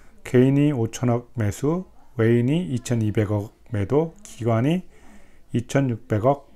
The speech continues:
매도. 기관은 진짜 연일 계속 매도하고 있고, 외인이 좀 매수를 하면서 지수를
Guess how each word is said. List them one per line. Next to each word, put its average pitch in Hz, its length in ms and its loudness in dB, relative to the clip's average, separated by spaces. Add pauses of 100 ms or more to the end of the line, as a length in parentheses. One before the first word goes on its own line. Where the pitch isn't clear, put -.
매도. 95 320 -4 (400)
기관은 185 560 8
진짜 196 800 0
연일 156 260 4
계속 131 260 0
매도하고 127 460 2
있고, 113 380 -6 (120)
외인이 147 840 4 (420)
좀 104 460 -4 (100)
매수를 110 340 -2
하면서 139 480 -2
지수를 107 720 -4